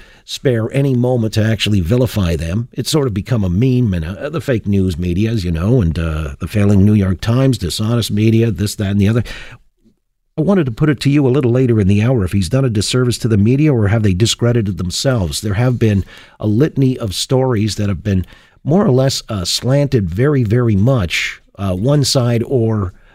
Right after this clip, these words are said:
another against Trump, uh, and this Kavanaugh guy, for example, might have just, uh, been the media jumping the shark. So we'll see. Uh, we'll take a sounding of the water as far as that's concerned.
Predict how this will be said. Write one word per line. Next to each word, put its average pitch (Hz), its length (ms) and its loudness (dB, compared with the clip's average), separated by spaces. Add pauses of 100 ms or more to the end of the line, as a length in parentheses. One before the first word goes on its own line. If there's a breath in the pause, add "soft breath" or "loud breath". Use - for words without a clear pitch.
(100 soft breath)
another 123 440 2
against 117 440 -2
Trump, 131 360 0
uh, 110 200 2
and 113 560 -2
this 127 140 -2
Kavanaugh 127 500 0
guy, 123 260 0
for 127 180 -2
example, 135 580 0 (220)
might 269 340 -8
have 254 160 -8
just, - 320 -4
uh, 123 280 0 (500 loud breath)
been 135 140 2
the 123 60 0
media 120 360 0
jumping 123 380 -2
the 104 80 0
shark. 117 340 -2
So 113 140 -2
we'll 110 160 0
see. 139 300 0
Uh, 131 160 -2
we'll 156 160 -6
take 165 200 -4
a 127 60 0
sounding 117 360 -2
of 110 60 0
the 101 60 0
water 98 300 0
as 82 100 -2
far 101 160 -2
as 85 100 0
that's 98 200 0
concerned. 87 440 0